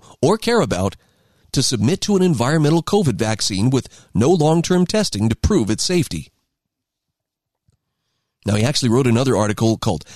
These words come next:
"Noam Chomsky Goes Off the Deep End, Proving All Socialism Leads to Tyranny." And he says, "I have to say, there are some folks out there who are shockingly monstrous just under the surface.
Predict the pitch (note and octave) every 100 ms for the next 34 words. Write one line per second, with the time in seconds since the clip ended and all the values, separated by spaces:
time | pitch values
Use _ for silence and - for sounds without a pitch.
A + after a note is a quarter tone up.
0 | - G#2+ C3 F3 E3 D3+ D3+ - D#3+ C3
1 | C#3 C#3+ - A2 C3+ D3 A#2+ D#3 E3+ _
2 | - D3+ E3+ D3+ C#3+ D#3 D3+ D3 C3 C#3
3 | D#3+ A2+ A2+ D3 D#3 C#3 G3 F#2+ D#2+ F#2
4 | A2 C3 - - - - A2+ B2 A3 -
5 | D3+ F#2+ - _ _ _ _ _ _ _
6 | _ - G3+ A3+ - F3 F3+ F3 F3+ E3
7 | - C3 - - - D#3 C3 - - E3+
8 | G#3 G3 F#3+ F3 B2+ D#3+ F#3+ - G#2+ -
9 | - - A2+ E3 F3+ - C#3+ C#3 D#3 -
10 | A#3 - D2+ -